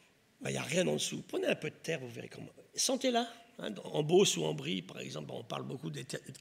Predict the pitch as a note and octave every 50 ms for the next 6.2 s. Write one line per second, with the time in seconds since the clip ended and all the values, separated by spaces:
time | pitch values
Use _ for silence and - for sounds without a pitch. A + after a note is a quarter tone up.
0 | - - D3+ - - - - C#3 C3 - - - - - C#3 C#3 - - - C#3
1 | E3 F#3 F#3+ - - - - - - - - - - - - - - - - -
2 | - - - - - - D3+ C#3+ - - - - - - - - - - - -
3 | - - - - D3 - C3 - D#3+ D#3 D#3+ D#3+ F3+ G3+ G3 - G3 G3+ G#3+ G#3+
4 | G3+ - - F3+ E3 E3 G#3+ A3+ A3+ A#3+ A#3 F#3+ F#3+ F#3 F#3+ G3 E3+ F3+ E3+ E3
5 | D#3+ D#3+ G#3+ A3 G3 D3+ - - E3+ F#3+ A3+ A#3+ - D4+ - D4+ D4 - - -
6 | C4 B3+ C4